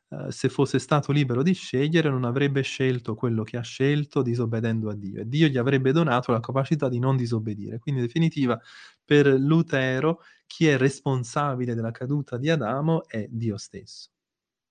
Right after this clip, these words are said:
che ha negato all'uomo la sua libertà. Quindi l'uomo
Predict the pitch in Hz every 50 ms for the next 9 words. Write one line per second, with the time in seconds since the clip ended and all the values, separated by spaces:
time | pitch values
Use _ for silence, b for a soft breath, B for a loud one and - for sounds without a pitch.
0 | _ _ _ _ - - 143 127 131 143 156 160 143 135 127 131 - - 175 165
1 | 127 107 123 151 165 156 127 113 113 - - 113 110 107 107 110 107 - - -
2 | - 117 117 147 151 147 135 127 135 143 156 151 139 131 B